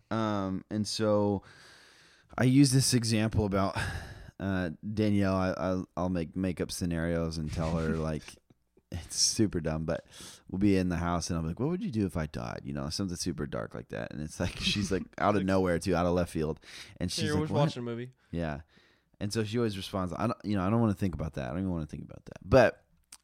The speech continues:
Speaker 1: it's, uh, like, a simple
Speaker 2: Come
Speaker 1: response
Speaker 2: on.
Speaker 1: and the right response. Um, but it,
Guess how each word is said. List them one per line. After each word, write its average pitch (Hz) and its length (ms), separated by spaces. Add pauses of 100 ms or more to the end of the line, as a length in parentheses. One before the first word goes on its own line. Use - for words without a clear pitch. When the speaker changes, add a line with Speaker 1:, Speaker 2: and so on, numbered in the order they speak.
Speaker 1:
it's, 95 340
uh, 85 300
like, 90 160
a 92 40
simple 160 280
Speaker 2:
Come 113 40
Speaker 1:
response 101 460
Speaker 2:
on. - 80
Speaker 1:
and 92 80
the 90 60
right 101 160
response. 90 560 (800)
Um, 90 460
but 95 160
it, 92 180